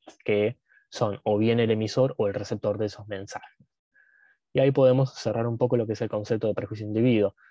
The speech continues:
Sí, pueden acreditar determinados hechos que están en controversia, pero en verdad nos va a generar mayor nivel de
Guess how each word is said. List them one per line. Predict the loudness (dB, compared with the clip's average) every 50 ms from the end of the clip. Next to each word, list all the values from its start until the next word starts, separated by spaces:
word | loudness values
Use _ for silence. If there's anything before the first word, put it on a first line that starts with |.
| _ _ _
Sí, | _ -6 0 2 2 2 2 0 -4 _
pueden | -2 0 0 0
acreditar | -2 -2 -2 -2 -2 -2 -2 -2 -2
determinados | -4 -4 -4 -4 -4 -6 -4 -4
hechos | -4 -4 -4 -6
que | -6
están | -6 -6 -6 -6
en | -4
controversia, | -4 -4 0 2 4 4 4 4 2 0 -2 -2 -4 -4 -8 -18 -20 -20 -20 _ _
pero | -2 0 0
en | 2
verdad | 2 2 4 4 2 2
nos | 2 0 0 0
va | 0 -2
a |
generar | -2 -2 -4 -2 0 0 0 0 -2
mayor | -4 -8 -10 -2 0 0 0 0
nivel | -2 -4 -2 -2 0 0 0 0 0
de | 0 2 2 0 0 -2